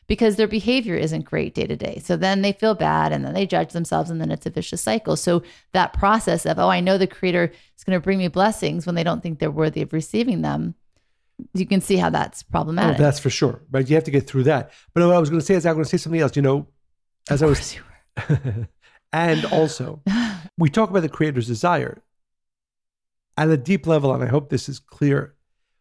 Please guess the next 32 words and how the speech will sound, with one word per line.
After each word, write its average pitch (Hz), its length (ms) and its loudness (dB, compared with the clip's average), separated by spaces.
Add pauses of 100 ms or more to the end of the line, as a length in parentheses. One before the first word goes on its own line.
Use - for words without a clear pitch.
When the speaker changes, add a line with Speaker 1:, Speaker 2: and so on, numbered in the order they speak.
(140)
Speaker 2:
we're 147 240 2
actually 180 420 -2
talking 147 520 -4
about 127 560 -2
Speaker 1:
Our 190 80 -4
soul's - 320 -8
desire. - 240 -20 (140)
Speaker 2:
our 120 140 -4
soul's - 300 -4
desire. - 340 -20
Speaker 1:
Mm-hmm. 185 200 -6 (560)
So - 100 -16
let's, 214 240 0 (100)
let's 214 180 0
bring 160 320 -4
that 127 220 -6 (300)
to, - 380 -4 (220)
because 156 420 -4 (100)
Speaker 2:
It's 196 160 0
not 214 140 2
something 208 200 4
outside 175 320 2
of 160 120 -2
myself. 139 400 0
So, - 460 2
so - 520 2 (800)
there's 143 140 0
a 135 60 -2
beautiful 170 400 2
teaching 135 400 -2
that 123 160 -4
says, 139 360 0